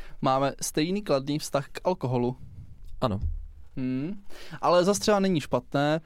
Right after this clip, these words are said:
Speaker 1: eh, že máme i nějaké nespolečné zájmy.
Speaker 2: Přesně tak, mě třeba nezajímá fyzika, fakt ne.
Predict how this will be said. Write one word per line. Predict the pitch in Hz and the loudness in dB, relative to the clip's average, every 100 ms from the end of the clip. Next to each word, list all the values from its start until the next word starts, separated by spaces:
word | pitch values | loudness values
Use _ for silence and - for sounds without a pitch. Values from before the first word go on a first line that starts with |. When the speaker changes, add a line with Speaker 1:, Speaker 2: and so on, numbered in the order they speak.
| - - 131 135 | -10 -2 2 2
Speaker 1:
eh, | |
že | 131 143 | 4 4
máme | 143 131 139 | 4 2 2
i | 139 | 2
nějaké | 127 127 135 | 0 0 0
nespolečné | 127 - 127 - 135 | -2 -2 -6 -4 -6
zájmy. | 127 123 147 151 - - | -4 -6 -6 -10 -12 -6
Speaker 2:
Přesně | 127 127 | -2 2
tak, | 113 113 | 2 2
mě | 117 | 0
třeba | 135 | 0
nezajímá | 123 127 120 110 98 | 2 2 2 0 0
fyzika, | 107 101 101 98 | -2 -2 -2 -6
fakt | - - 110 - | -6 -2 -2 0
ne. | 107 101 98 | -2 0 -2